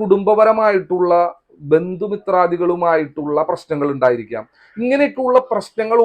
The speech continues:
വന്നതിന് ശേഷമാണ് അവരുടെ കുടുംബം തന്നെ തവിടുപൊടി ഭസ്മായിട്ടുള്ള ഒരു അവസ്ഥ നമ്മൾ കണ്ടിട്ടുണ്ടാവാം. അപ്പൊ ഞാൻ അവരോട് പറയും, ഇത്ര, ഇതിനൊക്കെയാണ് ആഭിചാര ദോഷങ്ങളെന്നോ കണ്ണേറെന്നോ പലതരത്തിലുള്ള പ്രാക്ക് ദോഷങ്ങളെന്നോ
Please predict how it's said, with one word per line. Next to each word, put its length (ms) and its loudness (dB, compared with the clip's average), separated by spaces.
വന്നതിന് 500 2
ശേഷമാണ് 420 2
അവരുടെ 320 0
കുടുംബം 400 -4
തന്നെ 260 -4
തവിടുപൊടി 680 4
ഭസ്മായിട്ടുള്ള 680 0
ഒരു 140 2
അവസ്ഥ 300 -2
നമ്മൾ 160 -6
കണ്ടിട്ടുണ്ടാവാം. 480 -6
അപ്പൊ 140 4
ഞാൻ 260 0
അവരോട് 320 6
പറയും, 240 2
ഇത്ര, 320 -2
ഇതിനൊക്കെയാണ് 680 0
ആഭിചാര 480 4
ദോഷങ്ങളെന്നോ 680 2
കണ്ണേറെന്നോ 720 4
പലതരത്തിലുള്ള 720 2
പ്രാക്ക് 380 0
ദോഷങ്ങളെന്നോ 680 0